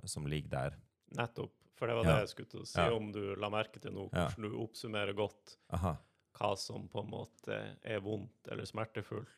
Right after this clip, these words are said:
Speaker 1: Mm.
Speaker 2: i liksom, litt sånn som du forklarte den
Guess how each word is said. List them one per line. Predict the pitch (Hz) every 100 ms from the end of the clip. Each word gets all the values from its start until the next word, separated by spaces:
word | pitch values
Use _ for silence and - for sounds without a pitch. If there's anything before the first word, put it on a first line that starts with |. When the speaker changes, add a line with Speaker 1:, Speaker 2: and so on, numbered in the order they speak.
| 98
Speaker 1:
Mm. | 92 76 -
Speaker 2:
i | 107 104
liksom, | 98 - - 107 110 110 110 110 107 -
litt | 110 -
sånn | - -
som | - 107
du | 104
forklarte | 110 - 113 107 - 107
den | 110 104 104 101